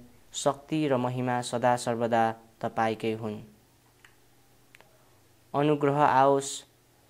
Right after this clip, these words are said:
र यो संसार बितेर जाओस्। दाउदको परमेश्वरलाई होसन्ना। यदि कोही मानिस पवित्र छ भने ऊ आओस्,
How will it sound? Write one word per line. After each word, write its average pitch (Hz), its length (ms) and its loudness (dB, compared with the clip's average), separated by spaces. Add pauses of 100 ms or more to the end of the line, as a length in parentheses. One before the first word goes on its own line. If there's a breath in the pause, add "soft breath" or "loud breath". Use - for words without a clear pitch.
(160)
र 127 120 -2
यो 127 120 0
संसार 131 540 2
बितेर 127 420 0
जाओस्। 120 480 4 (840)
दाउदको 135 520 4
परमेश्वरलाई 131 840 0
होसन्ना। 123 600 -2 (680)
यदि 135 260 -2
कोही 143 340 -2
मानिस 135 460 0
पवित्र 131 520 -4
छ 131 140 -10 (120)
भने 120 260 0 (460)
ऊ 123 160 -2
आओस्, 117 440 4